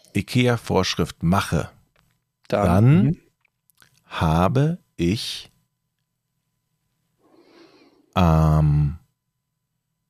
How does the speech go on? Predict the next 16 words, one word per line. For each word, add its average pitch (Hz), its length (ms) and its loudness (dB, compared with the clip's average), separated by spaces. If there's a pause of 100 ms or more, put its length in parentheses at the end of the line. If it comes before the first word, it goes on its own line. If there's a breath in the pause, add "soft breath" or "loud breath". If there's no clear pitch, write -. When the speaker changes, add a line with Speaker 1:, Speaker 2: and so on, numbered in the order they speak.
(920)
Speaker 1:
und 90 160 0
es - 80 -4
etwas 95 240 -2
passiert, - 720 -2 (1800)
wird 82 240 -4
ikea 98 460 0
haftbar 80 340 -4
gemacht 71 440 -2
und - 240 -2
nicht 127 380 -4
ich, - 300 -6
weil 117 140 -2
ich's 113 160 -4
falsch 113 240 -2
aufgebaut 67 540 -4
habe. 62 200 -6